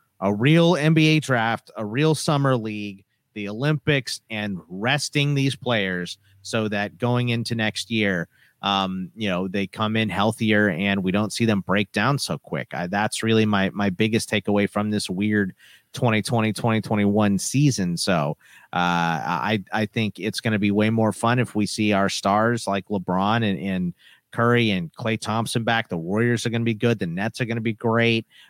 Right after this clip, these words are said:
Um, you know, it, the, the Lakers are gonna be in there. The Suns are gonna be back with this crew for the most part. So, uh,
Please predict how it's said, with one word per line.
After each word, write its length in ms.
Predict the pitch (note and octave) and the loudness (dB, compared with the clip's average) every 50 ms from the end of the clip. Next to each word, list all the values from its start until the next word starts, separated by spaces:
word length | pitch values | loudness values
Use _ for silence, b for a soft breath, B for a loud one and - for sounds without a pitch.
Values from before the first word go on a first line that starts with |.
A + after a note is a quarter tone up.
| B - | B -6
Um, 480 | - F#2 F#2+ F#2 F2+ F2 F2+ F#2 F2 - - | -4 -2 0 0 -2 -2 -4 -6 -8 -8 -8
you 140 | A2 A2+ G#2+ | -4 -4 -2
know, 260 | G2+ F#2+ F#2 F#2+ F#2+ | 0 0 0 -2 -2
it, 300 | C#2+ D2+ G2 F#2+ F#2 D#2+ _ - | -4 -4 -4 -6 -6 -6 _ -6
the, 200 | G2+ F#2+ F2+ - - | -6 -4 -6 -6 -8
the 140 | F#2+ F2+ F2+ | -8 -6 -4
Lakers 420 | F#2 G#2 A2 - - A#2 G#2 - | -4 -4 -4 -2 -2 -2 0 0
are 60 | A#2 | -2
gonna 200 | G#2 A2 A2+ A#2 | 0 0 0 0
be 160 | A2 A#2+ A#2 | 2 2 2
in 120 | A#2 A2+ A2+ | 2 2 2
there. 160 | A#2 A2+ A2 | 2 2 2
The 100 | G2 F2+ | 0 -2
Suns 340 | - - - G#2+ A#2 A#2+ A#2 | -2 -2 -2 0 0 0 0
are 60 | A#2+ | 0
gonna 140 | A2 A2+ A2+ | 0 0 0
be 100 | A2 A2+ | 0 2
back 320 | G#2 A#2 A2+ A2+ - - | 2 2 0 0 0 -2
with 140 | A2+ G2 - | -4 -2 0
this 320 | - A2 G#2+ - - - - _ _ - | 0 0 0 0 -2 -6 -10 _ _ -4
crew 340 | - C3 B2+ C3 C3 B2+ | 0 2 4 6 4 4
for 120 | A#2+ - B2 | 2 0 -2
the 60 | A#2 | -2
most 320 | A#2+ A#2+ B2 B2+ A#2+ - | -2 -2 -2 -2 -4 -4
part. 340 | - B2 A#2 A#2 A#2+ A#2+ b b b b b b b b | -2 0 2 2 2 0 b b b b b b b b
So, 460 | - - B2 A2 G#2 G#2 G2+ F#2+ F#2+ | -6 -2 0 2 2 2 2 0 -2
uh, 440 | D2+ D#2 F#2 F#2 F#2+ F#2 F#2 F#2 | -2 -2 -2 -2 0 0 0 -2